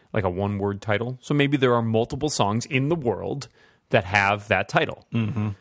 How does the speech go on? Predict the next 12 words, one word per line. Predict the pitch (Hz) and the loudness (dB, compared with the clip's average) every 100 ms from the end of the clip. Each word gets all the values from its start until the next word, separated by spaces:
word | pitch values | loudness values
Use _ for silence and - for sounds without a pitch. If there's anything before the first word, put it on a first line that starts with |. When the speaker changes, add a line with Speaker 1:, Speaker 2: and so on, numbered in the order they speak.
| _ - | _ 0
Speaker 1:
When | 113 | 2
I | 117 113 | 4 2
tell | 202 202 | 2 2
Siri | - 202 131 110 | 0 2 2 0
to | 127 | -6
play | - 123 113 117 - _ | 0 2 2 -2 -10 _
such | - 120 117 | -2 -2 0
a | 113 | -2
song, | - 90 87 110 - _ _ _ _ _ _ _ _ | 0 -2 -2 -8 -12 _ _ _ _ _ _ _ _
for | - - 156 | -8 0 0
some | - 214 339 240 | 2 0 0 -2
reason, | 175 214 160 107 | -2 0 0 -2